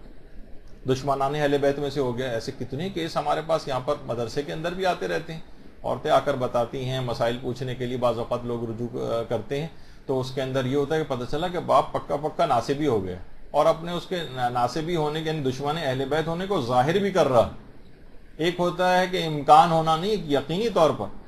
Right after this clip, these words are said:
तो जैसे ही कोई शख्स भी काफिर हो जाएगा,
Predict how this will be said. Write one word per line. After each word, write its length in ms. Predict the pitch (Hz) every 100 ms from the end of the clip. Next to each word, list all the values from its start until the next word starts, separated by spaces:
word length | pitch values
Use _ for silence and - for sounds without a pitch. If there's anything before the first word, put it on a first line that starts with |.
| - - -
तो 440 | 170 175 180 175
जैसे 420 | 120 135 180 - 294
ही 60 |
कोई 240 | 269 240 226
शख्स 340 | 220 214 208
भी 120 | 220
काफिर 460 | 196 143 131 196 247
हो 160 | 190
जाएगा, 460 | 151 147 143 165